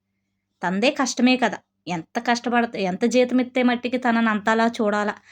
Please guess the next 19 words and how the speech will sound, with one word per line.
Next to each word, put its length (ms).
అని 180
ఈ 80
ఇరవై 280
పర్సెంట్ 480
లేదా 240
ఈ 80
టెన్ 260
పర్సెంట్ 360
ఆలోచిస్తారండి. 760
కానీ 240
ఈ, 240
ఈ 120
ఎనభై 380
పర్సెంట్ 500
ఉన్నారు 380
చూసారండి, 680
చాలా 180
ఘోరంగా 640
ఉంటారండి. 560